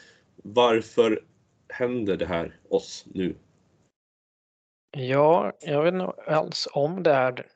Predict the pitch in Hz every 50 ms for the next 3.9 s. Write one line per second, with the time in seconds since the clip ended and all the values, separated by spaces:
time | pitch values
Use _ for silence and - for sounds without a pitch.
0 | _ _ - 127 135 131 123 117 - 143 135 120 127 127 123 120 123 120 123 120
1 | - _ _ - 147 139 131 127 131 131 131 131 127 - _ _ _ _ _ _
2 | _ _ _ _ _ _ _ _ _ _ _ _ _ _ _ _ _ - - _
3 | _ _ - - 139 123 127 135 131 127 127 131 139 139 127 127 135